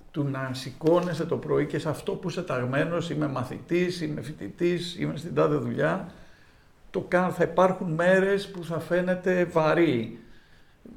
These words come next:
Θα βαριέσαι, θα το φοβάσαι, θα, άλλες μέρες θα έχεις κέφι. Κάθε μέρα σηκώνομαι και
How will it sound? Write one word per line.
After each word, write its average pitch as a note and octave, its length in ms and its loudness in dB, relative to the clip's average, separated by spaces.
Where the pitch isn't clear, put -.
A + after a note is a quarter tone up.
Θα F3 280 2
βαριέσαι, F3 840 8
θα D#3+ 460 4
το E3 100 10
φοβάσαι, D#3 1000 8
θα, E3 540 2
άλλες F#3+ 380 4
μέρες G3 220 0
θα G3+ 80 4
έχεις F#3 200 4
κέφι. F#3+ 380 6
Κάθε G3 420 4
μέρα D#3 440 2
σηκώνομαι E3 580 2
και D#3+ 540 4